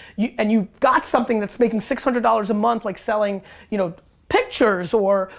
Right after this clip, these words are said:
or cookies or whatever you're doing, and you wanna go all in. You've never had such happiness.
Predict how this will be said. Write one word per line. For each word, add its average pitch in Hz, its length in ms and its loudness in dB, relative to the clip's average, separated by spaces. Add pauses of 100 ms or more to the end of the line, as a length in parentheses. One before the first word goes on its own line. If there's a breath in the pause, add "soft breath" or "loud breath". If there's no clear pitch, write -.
(120)
or 196 100 0
cookies 202 640 -4
or 196 420 2 (180 loud breath)
whatever 262 280 2
you're 359 160 0
doing, 240 380 -2
and 202 100 -2
you 247 80 4
wanna 311 240 -2
go 226 280 2
all 220 200 2
in. 247 100 0
You've 208 120 0
never 226 220 -2
had 254 340 -10
such 202 220 -8
happiness. 247 600 -6